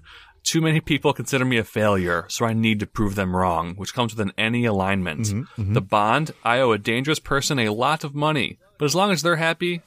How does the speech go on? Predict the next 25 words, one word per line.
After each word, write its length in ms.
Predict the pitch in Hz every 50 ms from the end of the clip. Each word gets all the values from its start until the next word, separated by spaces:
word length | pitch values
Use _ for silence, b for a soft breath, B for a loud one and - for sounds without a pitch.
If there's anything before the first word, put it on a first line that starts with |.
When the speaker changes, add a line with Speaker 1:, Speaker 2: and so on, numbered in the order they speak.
| _
Speaker 1:
they 120 | 143 139 139
let 160 | 147 143 -
my 100 | 131 127 123
debt 300 | 113 110 117 117 117 - -
rest 400 | 101 110 107 104 107 - - -
unpaid. 640 | 95 98 95 95 - - 92 92 85 80 76 - - b b b b b b b b b b b b b -
Um, 440 | 107 98 92 92 87 85 80 85 92
flaw, 480 | - - 127 123 117 120 139 170 160 - _ _ _ _ -
why 200 | 120 117 120 147
spend 340 | - - - 165 156 143 123
gold 280 | 127 120 120 120 -
here 380 | - 165 170 147 113 101 107 110 -
when 120 | 113 107
you 80 | 113 123
can 100 | 135 131
buy 100 | 131 131
the 60 | 131 127
same 340 | - - 151 165 180 180
thing 200 | - - 170 165
for 140 | - - 143
copper 420 | - - 143 156 160 - 123 110 107
in 80 | 107 110
the 60 | 117
next 260 | 123 120 120 - - -
town? 340 | 147 143 131 104 82 101